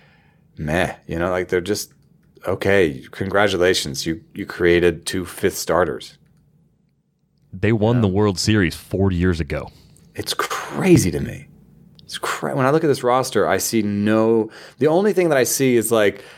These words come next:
Speaker 1: a team, it's almost like Baltimore Orioles right now,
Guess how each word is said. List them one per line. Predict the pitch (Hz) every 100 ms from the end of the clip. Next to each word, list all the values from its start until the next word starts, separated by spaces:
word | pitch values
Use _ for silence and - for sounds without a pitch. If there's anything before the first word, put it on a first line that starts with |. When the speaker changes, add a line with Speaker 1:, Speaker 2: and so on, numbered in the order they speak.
| - -
Speaker 1:
a |
team, | - 135 139 135 120
it's | 127 156
almost | 170 165
like | 156 139 113
Baltimore | 113 135 120 113
Orioles | 98 131 92 69 -
right | - 69
now, | 62 57